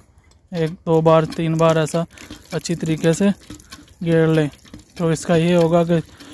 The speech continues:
जो भी कोई चीज़ वगैरह अंदर होगी वो निकल के बाहर आ जाएगी। बहुत शुक्रिया दोस्तों,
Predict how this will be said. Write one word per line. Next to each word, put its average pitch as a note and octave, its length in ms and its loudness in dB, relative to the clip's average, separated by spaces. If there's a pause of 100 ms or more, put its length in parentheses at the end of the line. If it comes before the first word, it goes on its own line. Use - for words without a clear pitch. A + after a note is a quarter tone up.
(160)
जो E3 180 4
भी E3 120 2
कोई E3 160 0
चीज़ D#3+ 240 -2
वगैरह D#3+ 300 2
अंदर D#3 260 0
होगी D#3+ 280 2 (760)
वो E3+ 280 0 (680)
निकल E3+ 320 0
के F3 100 -2
बाहर D#3 260 4
आ D#3 140 2
जाएगी। D3 320 -4 (800)
बहुत E3 300 0
शुक्रिया E3+ 340 0
दोस्तों, E3+ 400 -2